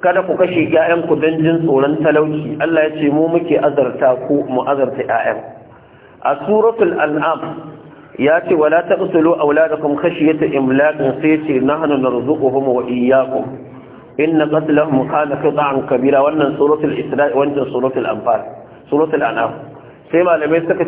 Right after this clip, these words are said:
ce da waccan ayar da wannan idan ka hada su zai baka sakamako talaucin da yake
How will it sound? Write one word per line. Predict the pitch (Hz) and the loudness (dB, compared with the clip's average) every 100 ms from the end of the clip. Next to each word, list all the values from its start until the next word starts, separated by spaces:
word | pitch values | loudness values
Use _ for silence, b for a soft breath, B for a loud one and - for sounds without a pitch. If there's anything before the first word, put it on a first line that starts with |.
| - | 0
ce | - | 0
da | 143 | 2
waccan | 170 - - 147 | 0 -2 -4 -2
ayar | 131 143 135 113 | 0 0 0 -2
da | 120 | 0
wannan | 127 139 135 95 - - - B B B B | 2 0 -2 -4 -10 -18 -20 B B B B
idan | 131 147 170 | 0 2 2
ka | 196 | 0
hada | 180 180 156 | 0 0 0
su | 156 147 | -2 0
zai | 156 | 2
baka | 147 143 135 123 | 2 0 -2 0
sakamako | 117 117 120 123 127 127 127 | -2 -2 -2 -2 0 -2 0
talaucin | 160 175 180 175 151 131 | 2 2 2 0 2 2
da | |
yake | 143 147 147 | 2 0 -2